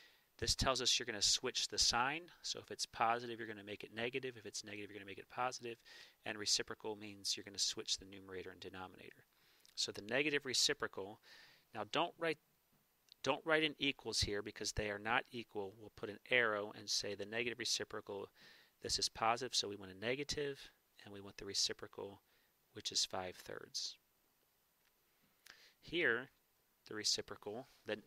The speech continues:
opposite or negative reciprocal, this one's negative, so ours is gonna be positive, which we don't have to put the plus, and then the reciprocal is six over seven. This one does not look like a fraction,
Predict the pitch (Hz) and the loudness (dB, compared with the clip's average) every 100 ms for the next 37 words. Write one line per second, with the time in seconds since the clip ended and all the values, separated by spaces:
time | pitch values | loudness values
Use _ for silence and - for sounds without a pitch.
0 | _ 117 123 117 - 113 - 107 107 104 | _ 6 6 4 0 0 -4 -8 -8 -8
1 | 104 - - - - 104 - 104 - - | -6 -8 -6 -2 0 -2 -6 -12 -12 -12
2 | 107 127 - - - 131 123 131 113 - | -12 -12 -18 -20 -6 2 2 2 -2 -8
3 | - _ - 127 135 107 113 - 104 110 | -12 _ -2 2 4 2 2 0 0 0
4 | 120 117 113 101 - 117 113 - 95 104 | 0 0 -4 -10 -6 -2 -2 -4 -8 -10
5 | - - _ - 107 98 - 110 - - | -14 -20 _ -12 -10 -10 -12 -14 -14 -18
6 | - 110 - 98 101 - 113 110 101 98 | -16 -14 -12 -8 -6 -6 -8 -14 -12 -8
7 | - - 101 - 95 98 - - 104 - | -8 -8 -14 -12 -12 -6 -2 -2 -4 -6
8 | - - 101 95 87 - 98 123 175 _ | -6 -6 -10 -10 -8 -6 -6 -8 -16 _
9 | _ _ - - - - - - - - | _ _ -20 -20 -20 -20 -20 -20 -20 -20
10 | - _ _ - 156 - 226 190 - - | -20 _ _ -4 0 0 0 -6 -10 -6
11 | 139 131 135 123 147 - 156 - 107 - | -2 2 2 2 -2 0 0 0 -4 -2
12 | 98 98 - 123 | -2 -2 -4 -4